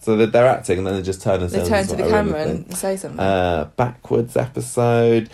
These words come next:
Speaker 1: superhero episode, one that everyone just develops superpowers for an episode, so we get to see what everyone's superhero powers are. Um,
Speaker 2: Everyone's invisible. That would be cheap.
Speaker 1: slasher. I mean, we watched, uh, American Horror Story nineteen eighty-four last year, and that,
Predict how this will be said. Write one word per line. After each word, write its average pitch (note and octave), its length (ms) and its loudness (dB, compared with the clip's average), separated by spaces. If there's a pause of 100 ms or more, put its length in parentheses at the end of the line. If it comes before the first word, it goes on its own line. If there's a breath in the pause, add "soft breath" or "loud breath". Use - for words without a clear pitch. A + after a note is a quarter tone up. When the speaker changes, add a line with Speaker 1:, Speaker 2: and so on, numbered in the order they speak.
(120 loud breath)
Speaker 1:
superhero C#3+ 840 4
episode, C#3 600 4
one C3 200 0
that F#2 240 2
everyone B2+ 380 2
just B2 180 -4
develops A#2+ 440 2
superpowers A#2+ 680 0
for B2 60 -2
an A#2 80 0
episode, A#2+ 420 0
so - 60 -10
we A2+ 80 -2
get - 180 -2
to A#2+ 80 -8
see A#2+ 260 2
what A#2 140 4
everyone's A2 420 -2
superhero A2+ 640 2
powers A2+ 400 2
are. A2+ 380 4 (500 loud breath)
Um, G2 840 2
Speaker 2:
Everyone's G3 360 -2
invisible. F3 520 -2
That E3+ 100 0
would - 100 -6
be D3 120 -8
cheap. D#3 360 -6 (100)
Speaker 1:
slasher. C#3 520 2
I C#3 80 6
mean, B2+ 160 2
we C3 80 4
watched, - 340 2
uh, B2 220 6
American A#2 360 2
Horror A#2 180 4
Story A#2+ 200 4
nineteen A2+ 280 0
eighty-four A2 360 2
last A2 380 4
year, A2+ 120 6
and G#2+ 100 2
that, - 180 -4